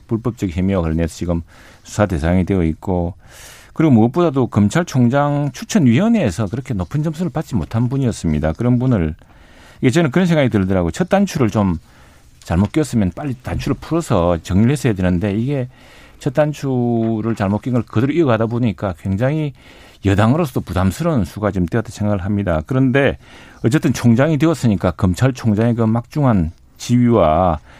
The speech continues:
책임에 대해서 이제는 진지하게 청문 과정에서 또는 자기의 인사 배경에 대해서 생각하지 말고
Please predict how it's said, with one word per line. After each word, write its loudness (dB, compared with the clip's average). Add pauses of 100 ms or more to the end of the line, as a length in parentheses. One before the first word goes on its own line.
(100)
책임에 0
대해서 -2
이제는 -2 (420)
진지하게 0 (140)
청문 2
과정에서 0
또는 2 (340)
자기의 2
인사 2
배경에 2
대해서 -2
생각하지 -6
말고 -6